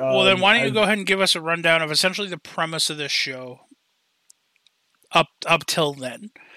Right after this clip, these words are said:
Speaker 2: So the premise of the show, um, I read you the synopsis here. The premise of the show is, you know, during the Tong Wars, it's, which is, like, the late eighteen hundreds at this point in time, um,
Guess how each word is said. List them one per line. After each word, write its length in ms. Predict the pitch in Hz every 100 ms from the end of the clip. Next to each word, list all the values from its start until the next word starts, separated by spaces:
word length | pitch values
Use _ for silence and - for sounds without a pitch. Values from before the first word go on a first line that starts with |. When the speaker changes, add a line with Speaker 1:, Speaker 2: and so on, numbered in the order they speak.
| - - - - - _ _
Speaker 2:
So 120 | 131
the 40 | 131
premise 300 | 214 254 220
of 80 | 233
the 140 | 170
show, 380 | 135 120 95 135 - _ _ -
um, 580 | 113 117 110 110 110 107
I 80 | -
read 200 | 117 117
you 60 | 120
the 80 | 113
synopsis 460 | - 113 104 110
here. 140 | - 135
The 40 |
premise 180 | 160 196
of 40 | 175
the 40 |
show 220 | 135 131
is, 180 | 127 117
you 80 | 135
know, 80 | 123
during 220 | 156 160
the 60 | 135
Tong 260 | 156 139
Wars, 320 | 127 139 180
it's, 280 | - 131 -
which 180 | 120 120
is, 180 | 117 120
like, 200 | 117 123
the 280 | 123 113 98 _ _ - -
late 280 | 110 120
eighteen 220 | 107 127 139
hundreds 260 | 139 139
at 60 | 139
this 80 | 135
point 240 | 160 143
in 80 | 190
time, 340 | - 370 392 - _ _ -
um, 760 | 139 139 139 135 131 127 123